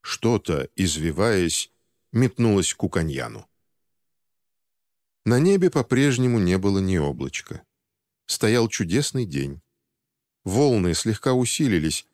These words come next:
но не настолько, чтобы человеку в маленькой лодке стало не по себе.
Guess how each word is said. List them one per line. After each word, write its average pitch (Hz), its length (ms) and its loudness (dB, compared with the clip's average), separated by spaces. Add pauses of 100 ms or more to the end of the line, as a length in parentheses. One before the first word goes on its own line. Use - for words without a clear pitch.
(200)
но 143 140 2
не 165 80 4
настолько, 127 540 0
чтобы 82 320 -2
человеку 98 600 0
в 82 80 -2
маленькой 85 480 0
лодке 131 480 0 (220)
стало 127 320 0
не 107 160 2
по 87 120 -6
себе. - 440 -8